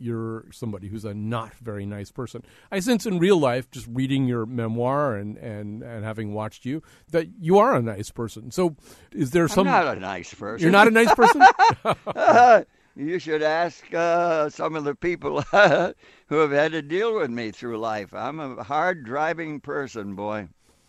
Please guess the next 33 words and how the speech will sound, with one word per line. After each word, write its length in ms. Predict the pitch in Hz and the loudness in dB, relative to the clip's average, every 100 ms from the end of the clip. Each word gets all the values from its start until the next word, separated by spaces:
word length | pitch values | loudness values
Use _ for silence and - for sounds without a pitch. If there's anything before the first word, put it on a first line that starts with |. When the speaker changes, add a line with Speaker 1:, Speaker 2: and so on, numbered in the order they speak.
| _ _ 240 | _ _ -2
Speaker 1:
Well, 140 | 254 | 0
hard 240 | 247 302 | 4 4
driving 500 | 226 226 202 180 147 | 6 6 6 2 0
is 180 | 135 135 | -4 -4
one 240 | 147 143 127 | 0 0 -2
thing, 360 | 110 110 143 | -6 -10 -8
and 160 | 135 135 | -4 -2
then, 880 | 143 139 131 123 120 127 139 165 175 151 | 0 0 -2 -4 -6 -8 -12 -16 -12 -8
but 160 | 139 170 | -4 -2
I, 80 | 180 | -2
it 200 | 175 151 | -4 0
seems 220 | 220 185 | 0 2
to 60 | 196 | 0
me 100 | 180 | 0
your 180 | 156 | 2
motives 460 | 147 170 160 135 117 | 6 6 6 2 0
are 120 | 131 | -2
good, 340 | 123 156 110 117 | 0 0 0 -4
right? 280 | 127 120 196 | -4 -4 0
But 140 | 196 | 2
when 100 | 180 | 4
you 120 | 196 180 | 2 2
play 220 | 214 208 | 4 4
a 40 | |
bad 320 | 147 165 175 139 | 6 2 2 -2
person, 300 | 175 - 117 | -8 -6 -4
how, 200 | 139 156 | -4 -4
how 220 | - 175 | 2 2
do 80 | 185 | 2
you 240 | 180 165 | 0 -2
prepare 360 | 147 139 160 147 | -4 -2 2 2
for 120 | 135 | 0
that? 320 | 131 131 107 | -4 -4 -6